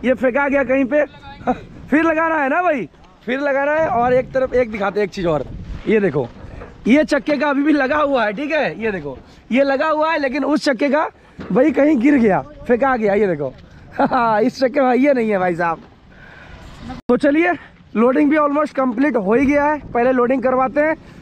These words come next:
रस्सा का तिरपाल अगर मरवाते हैं, फिर यहाँ से फटाफट निकलते हैं आगे। तो finally भाई अपना गाड़ी लोडिंग हो चुका है कंप्लीट, देख सकते हैं पूरा, पूरा रस्सा तिरपाल मैंने अच्छे से कर लिया। ये देखो भाई, पूरा कंप्लीट हो चुका है। और हमारे एक सब्सक्राइबर भाई इधर आ गए हैं,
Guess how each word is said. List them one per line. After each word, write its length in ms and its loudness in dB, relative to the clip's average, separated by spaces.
रस्सा 280 0
का 160 0
तिरपाल 340 -2
अगर 200 0
मरवाते 440 0
हैं, 80 2
फिर 160 0
यहाँ 160 2
से 80 0
फटाफट 300 0
निकलते 360 -2
हैं 60 0
आगे। 260 0
तो 1300 -12
finally 340 0
भाई 120 0
अपना 240 -4
गाड़ी 180 -2
लोडिंग 260 -2
हो 80 -2
चुका 180 -4
है 60 -2
कंप्लीट, 520 -4
देख 160 2
सकते 240 0
हैं 120 2
पूरा, 200 0
पूरा 220 0
रस्सा 180 -2
तिरपाल 300 -2
मैंने 280 -2
अच्छे 240 -4
से 120 -4
कर 180 -4
लिया। 260 -2
ये 140 -2
देखो 200 -2
भाई, 160 -2
पूरा 220 2
कंप्लीट 320 -2
हो 100 0
चुका 280 -4
है। 80 -4
और 180 -4
हमारे 260 -4
एक 60 -6
सब्सक्राइबर 500 -6
भाई 180 -4
इधर 180 -2
आ 100 -6
गए 180 -4
हैं, 120 -4